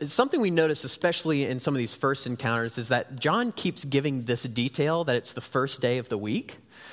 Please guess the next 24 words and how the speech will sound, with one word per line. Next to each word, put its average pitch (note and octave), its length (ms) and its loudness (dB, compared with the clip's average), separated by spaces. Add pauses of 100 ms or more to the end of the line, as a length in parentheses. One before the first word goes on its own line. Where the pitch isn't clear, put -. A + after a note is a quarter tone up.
(580)
And D#3+ 120 4
what D4 100 4
he's E4+ 140 2
trying A#3+ 220 4
to D#3 40 -2
flag E3 500 2
up B2+ 320 2 (920)
is C#3 140 2
that D3 220 2 (400)
as A#3 200 4
these D4+ 180 2
first A3 380 0
encounters D3 720 0
are A#2+ 160 0
happening A2+ 600 0
between G#2+ 460 -4
Jesus A#2 640 -2
and, G#2 440 -2 (240)
and A2 240 -2
certain B2+ 300 0
individuals A#2+ 640 0
and, A2 260 -2
and A2+ 220 -2
people, A#2 340 -2